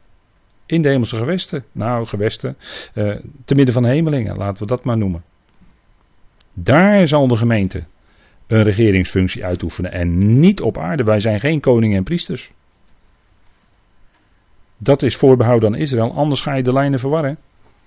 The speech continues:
En anders ga je doen aan een stukje vervangingstheologie. En we weten hoe verderfelijk dat is. Gemeente is niet koning en priesters.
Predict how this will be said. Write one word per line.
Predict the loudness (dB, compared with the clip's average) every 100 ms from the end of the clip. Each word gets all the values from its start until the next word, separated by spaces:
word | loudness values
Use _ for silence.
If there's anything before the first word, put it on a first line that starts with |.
| _ _ _ _ _ _ _ _ _ _ _ _ _ _ -20 _ _
En | 0 2
anders | 4 2 2
ga | 2
je | 2
doen | 4 4 2
aan | 0 0
een | 0
stukje | 0 -2 -2
vervangingstheologie. | -2 0 0 0 0 0 2 2 0 -4 -10 _ _ _ _ _ _
En | -4 -2
we | 0
weten | 2 2
hoe | 0 2
verderfelijk | 4 4 2 0 0
dat | 0
is. | 0 -6 -10 _ _ _ _ _ _ _ -20 _ _ _ _ _ _ _ _ _ _ _ _ _ _ _ _ _ _ _ _ _ _ _ _ _
Gemeente | -2 2 2 0
is | 0
niet | 2 2
koning | 2 2 2 0
en | -2
priesters. | -6 -6 -10 -14